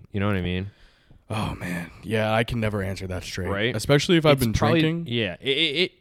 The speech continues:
Speaker 1: it, for the most part, it's just the movie that I saw that I liked a lot the most recently.
Speaker 2: Yes.
Speaker 1: You know?
Speaker 2: Someone asked me that, um, months and months ago, and I was a little banged up, a little tuned up,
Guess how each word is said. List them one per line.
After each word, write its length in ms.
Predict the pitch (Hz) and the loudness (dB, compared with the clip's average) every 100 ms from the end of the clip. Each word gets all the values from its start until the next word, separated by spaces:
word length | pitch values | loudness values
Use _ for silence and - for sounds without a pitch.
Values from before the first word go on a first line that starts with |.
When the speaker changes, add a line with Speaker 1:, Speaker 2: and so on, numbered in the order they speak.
| - | -4
Speaker 1:
it, 200 | 160 - | -4 -2
for 100 | - | 2
the 60 | 170 | 4
most 280 | 160 175 - | 4 2 4
part, 240 | 180 185 | 2 4
it's 180 | 127 120 | 0 -2
just 260 | 135 127 - | -4 -4 -2
the 100 | 117 | -2
movie 520 | 107 110 113 113 101 - | 0 0 0 -2 -4 -8
that 300 | - 107 104 - | -2 0 0 -2
I 140 | 104 | -6
saw 300 | - 101 98 | -6 -6 -6
that 120 | 98 | -4
I 120 | 92 | -4
liked 300 | 90 92 95 | -4 -6 -6
a 60 | 92 | -8
lot 380 | 90 90 95 _ _ _ _ _ _ _ _ - 67 | -6 -4 -6 _ _ _ _ _ _ _ _ -20 -16
the 120 | 92 | -12
most 240 | 95 90 - | -10 -10 -12
recently. 420 | 64 - 55 65 - | -14 -16 -18 -20 -12
Speaker 2:
Yes. 440 | - 90 69 - - | -8 -8 -10 -16 -12
Speaker 1:
You 100 | 95 | -10
know? 140 | 78 76 _ - | -10 -12 _ -14
Speaker 2:
Someone 320 | - 123 147 | 0 4 4
asked 220 | 131 123 | 4 0
me 60 | 123 | 0
that, 340 | 113 107 104 - | 2 2 -2 -4
um, 520 | 104 98 95 92 87 87 - _ - - _ _ _ _ _ | -4 -2 -4 -8 -12 -18 -20 _ -20 -20 _ _ _ _ _
months 420 | 101 104 104 104 101 | -12 -6 -4 -4 -6
and 100 | 92 | -6
months 240 | 95 92 | -6 -8
ago, 360 | 92 92 90 85 _ _ _ _ _ - | -8 -6 -8 -10 _ _ _ _ _ -8
and 100 | 104 | -4
I 60 | 104 | -2
was 160 | 110 | -2
a 20 | 117 | -2
little 140 | 113 | -2
banged 340 | 104 107 104 | 0 0 0
up, 260 | 110 113 - | 2 0 -2
a 40 | |
little 140 | 107 101 | -8 -6
tuned 300 | - 113 104 | -2 0 0
up, 180 | 110 | -2